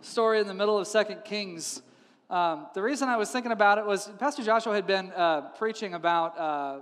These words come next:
Isaiah sixty-one. Um, "The Spirit of the Sovereign Lord is, is upon me, been anointed to, to preach good news," and, and, uh, how Jesus went into the synagogue and,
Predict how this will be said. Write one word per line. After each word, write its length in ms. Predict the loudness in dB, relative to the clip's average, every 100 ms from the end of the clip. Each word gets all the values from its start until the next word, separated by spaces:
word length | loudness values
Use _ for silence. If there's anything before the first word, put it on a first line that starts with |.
| -8
Isaiah 260 | -6 -6 -8
sixty-one. 640 | -10 -8 -6 -4 -6 -10 -20 _ _ _ -12
Um, 320 | -10 -10 -12 -20
"The 60 | -20
Spirit 260 | -8 -6
of 60 | -6
the 40 | -6
Sovereign 460 | -2 0 -2 -6
Lord 280 | -8 -8 -8
is, 280 | -10 -16 -20
is 120 | -20 -20
upon 320 | -10 -6 -6
me, 160 | -8 -12
been 160 | -12
anointed 420 | -14 -12 -14 -14 -16
to, 120 | -16 -18
to 80 |
preach 300 | -12 -10 -10
good 140 | -10 -12
news," 360 | -12 -12 -14
and, 100 | -16 -18 _ _ _
and, 300 | -6 -6 -4
uh, 140 | -4 -2
how 140 | -2
Jesus 420 | -4 -6 -6 -8
went 180 | -6 -6
into 140 | -6 -12
the 80 |
synagogue 460 | -12 -10 -2 -2 -2
and, 120 | -6